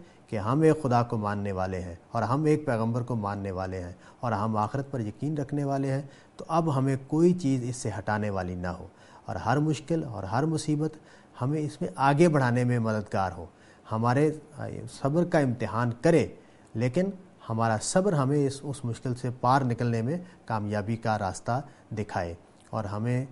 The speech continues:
خدا کی رضا کے لیے جو ہم نے سفر شروع کیا تھا، وہ منزل ہمیں نصیب ہو۔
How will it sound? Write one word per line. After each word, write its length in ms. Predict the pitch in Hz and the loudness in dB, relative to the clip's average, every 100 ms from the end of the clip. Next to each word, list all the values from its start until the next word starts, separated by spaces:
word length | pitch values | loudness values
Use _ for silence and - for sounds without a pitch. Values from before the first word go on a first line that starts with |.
| - - - | -14 -16 -6
خدا 260 | 110 117 | 2 2
کی 180 | 123 139 | 2 0
رضا 280 | 123 98 107 | -2 0 0
کے 160 | 123 131 | 0 -2
لیے 180 | 110 104 | -2 -4
جو 140 | 101 | -6
ہم 80 | 101 | -6
نے 100 | 104 | -8
سفر 280 | - 110 110 | -8 -6 -6
شروع 160 | - 131 | -6 -6
کیا 200 | 127 147 | -2 -2
تھا، 180 | 147 175 175 - | 0 -2 -6 -8
وہ 100 | 131 | -4
منزل 340 | 107 104 110 110 107 - | -2 -2 -2 -2 -6 -10
ہمیں 140 | 107 | -6
نصیب 460 | 101 98 104 95 | -6 -6 -8 -10
ہو۔ 40 | - | -12